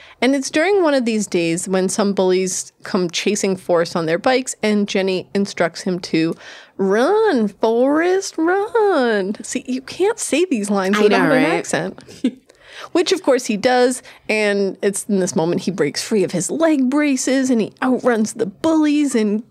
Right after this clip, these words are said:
Speaker 1: yay! <laughs> Go Forrest.
Speaker 2: So Jenny's mother died when she was only five, and she was initially raised by her father, who, according to Forrest, was some kind of farmer. While it's not outwardly stated, the audience can kinda understand from Forrest's description of the man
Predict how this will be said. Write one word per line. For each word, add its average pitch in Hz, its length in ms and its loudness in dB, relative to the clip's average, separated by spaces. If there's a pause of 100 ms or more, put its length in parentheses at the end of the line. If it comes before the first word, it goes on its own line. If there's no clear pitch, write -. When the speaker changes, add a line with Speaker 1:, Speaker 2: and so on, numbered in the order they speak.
(120)
Speaker 1:
yay! 311 840 0 (280)
<laughs> - 280 -20
Go 196 200 0
Forrest. - 580 -4 (800)
Speaker 2:
So 294 220 -2
Jenny's 254 340 0
mother 226 180 0
died 170 300 -2
when 165 120 -4
she 185 100 -6
was 175 180 -6
only 196 260 0
five, 139 540 -2
and 165 160 0
she - 80 -4
was 180 120 -2
initially 180 360 -2
raised 156 180 -2
by 147 120 -4
her 147 100 -4
father, 139 400 0
who, 143 160 -2
according 202 360 -2
to 202 60 -6
Forrest, 160 460 -2
was 151 320 -4
some 196 240 -4
kind 170 180 -2
of 135 80 -4
farmer. 123 400 -4 (480)
While 226 300 2
it's 240 120 -4
not 269 180 -2
outwardly 202 340 -2
stated, 156 480 -2 (100)
the 185 120 -4
audience 196 340 -4
can 180 180 -4
kinda 165 200 0
understand 165 460 -2
from 160 120 -4
Forrest's 151 380 -4
description 170 560 -6
of 147 100 -8
the 151 80 -4
man 147 380 -2